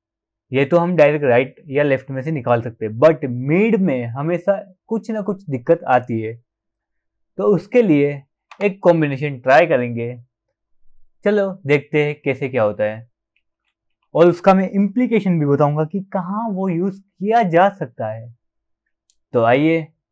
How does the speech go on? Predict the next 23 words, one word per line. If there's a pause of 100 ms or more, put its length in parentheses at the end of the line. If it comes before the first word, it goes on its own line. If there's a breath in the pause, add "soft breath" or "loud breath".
(1300)
देखते
हैं
फाइंड
का
फॉर्मूला (440)
और
साथ
में
मिड
का
फॉर्मूला (180)
और
दोनों
का
कॉम्बिनेशन। (1120)
तो
first
of
all (480)
find
का
फॉर्मूला, (840)
तो